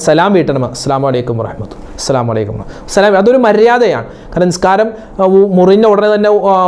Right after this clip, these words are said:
കയ്യൊക്കെ അഴിച്ച് അങ്ങനെ പോകലല്ലോ, ഒരു മര്യാദ ഉണ്ടല്ലോ എന്തിനും. അപ്പോൾ ഒന്ന് സലാം വീട്ടിയിട്ട് വേണം അവൻ എന്ത് ചെയ്യാൻ? ആ നിസ്കാരത്തിൽ നിന്നും പിന്തിരിഞ്ഞു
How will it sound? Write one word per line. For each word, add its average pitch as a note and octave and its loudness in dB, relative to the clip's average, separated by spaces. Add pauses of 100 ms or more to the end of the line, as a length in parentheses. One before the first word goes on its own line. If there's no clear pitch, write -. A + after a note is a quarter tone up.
കയ്യൊക്കെ F#3+ 2
അഴിച്ച് F#3+ 2
അങ്ങനെ G3+ 2
പോകലല്ലോ, E3 2
ഒരു A3 2
മര്യാദ A#3 4
ഉണ്ടല്ലോ G3 0
എന്തിനും. C3+ -2 (180)
അപ്പോൾ D#3 -2
ഒന്ന് F3+ 0
സലാം E3 2
വീട്ടിയിട്ട് D3+ 0
വേണം D#3 0 (400)
അവൻ D#3 0
എന്ത് D3 -2
ചെയ്യാൻ? C3+ 0 (340)
ആ C3+ -2
നിസ്കാരത്തിൽ C3+ 0
നിന്നും D#3+ 2
പിന്തിരിഞ്ഞു B2+ 0